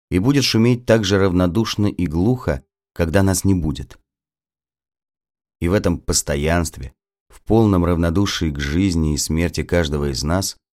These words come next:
кроется, быть может, залог нашего вечного спасения. Непрерывного движения жизни на земле, непрерывного совершенства.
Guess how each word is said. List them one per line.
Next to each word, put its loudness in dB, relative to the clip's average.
кроется, 2
быть -2
может, 0
залог 0
нашего 2
вечного -2
спасения. -6
Непрерывного 2
движения 0
жизни -2
на -4
земле, -4
непрерывного -2
совершенства. -4